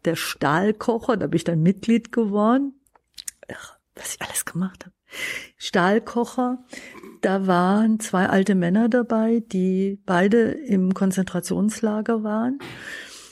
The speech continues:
Und einer, der Willi, war einer, der im Moor war. Und es gibt ein altes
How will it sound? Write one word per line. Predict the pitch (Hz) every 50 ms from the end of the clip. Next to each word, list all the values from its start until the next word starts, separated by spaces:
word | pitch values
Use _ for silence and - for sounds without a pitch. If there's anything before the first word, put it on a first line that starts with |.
| - - _ _ _ _
Und | - - 202 196 202 - -
einer, | 170 170 185 202 226 254 247 226
der | 208 190 180 175
Willi, | 170 175 180 190 214 214 247 262 277 285 277 - _ _ _ _ _ _ _ _ _ _ _ _ _ _ _ _ _ _ _ _ _ _ _ _ _ _ _ _ _ _ _ _ _ _
war | 190 185 185 175 175 170 170 180 - - -
einer, | 165 165 165 190 214 233 220 226 220
der | 226 208 185 190 -
im | - 196 196 208 196 - -
Moor | 202 196 202 220 220 208 190 165 151
war. | 147 147 147 160 -
Und | 170 170
es | 175 - -
gibt | - 202 - - -
ein | 165 170 180 180 180 - - -
altes | 165 170 185 208 220 226 233 220 - - - - - - -